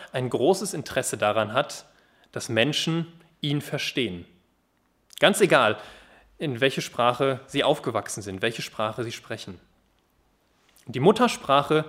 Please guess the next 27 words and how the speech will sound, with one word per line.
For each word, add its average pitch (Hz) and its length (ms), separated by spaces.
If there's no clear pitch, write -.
spielt 165 460
eine 123 300
sehr, 131 460
sehr 123 460
entscheidende 120 520
Rolle. 104 360
Das - 140
wird 123 120
hier 151 160
auch - 240
in 139 100
diesen 139 220
zwei 131 240
Zitaten, 139 520
die 151 60
ich 143 80
euch 135 140
mitgebracht 131 460
habe, 120 160
sehr 117 180
deutlich. 123 640
Die 120 60
Muttersprache 143 1000
ist - 240
wichtig 160 400
für - 140
uns. - 480